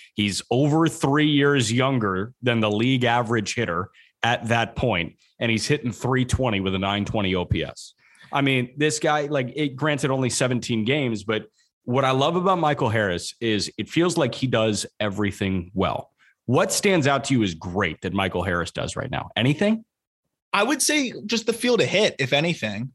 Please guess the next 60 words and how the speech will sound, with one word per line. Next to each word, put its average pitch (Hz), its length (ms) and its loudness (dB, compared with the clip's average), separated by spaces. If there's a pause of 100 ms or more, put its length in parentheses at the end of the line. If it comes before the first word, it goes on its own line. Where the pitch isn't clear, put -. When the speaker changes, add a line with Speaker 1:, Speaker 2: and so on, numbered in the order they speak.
(100)
Speaker 2:
but 160 200 2
he 180 100 2
Speaker 1:
Feel 196 80 4
Speaker 2:
does 214 120 6
Speaker 1:
to 185 40 6
Speaker 2:
everything 170 300 6
Speaker 1:
hit. 139 80 2
Speaker 2:
well. 156 100 6
Speaker 1:
So 151 60 6
that, 165 260 2
that 180 180 2
means 185 240 4
he's 156 200 2
a - 40 0
pure 151 600 2
hitter, 123 480 -2 (160)
right? 131 400 0 (640)
Speaker 2:
Yeah, 160 260 2
absolutely. 123 800 -2
But 185 80 2
I 190 140 4
agree 185 300 2
that 139 200 -2
there's 160 160 2
not 185 180 2
really 214 200 4
a 147 80 4
hole 175 300 2
in 156 60 2
his 127 160 2
game. 139 260 2
And 131 60 2
this 151 120 0
was 302 100 0
a 247 60 0
guy 160 180 2
that 151 200 0 (340)
second 190 340 2
round 208 160 4
out 196 80 4
of 151 60 0
high 139 140 2
school, 110 440 -2 (380)
a 131 80 0
lot 139 240 2
of 269 80 0
people 175 300 0
liked 135 280 2
him. 131 80 0
A 123 40 0
lot 143 140 2
of 170 60 -2
scouts, 139 480 -2
teams, 131 460 0
evaluators 123 580 0
liked 135 160 -4
him 160 60 0
as 135 100 -2
a 165 40 -8
pitcher. - 420 -4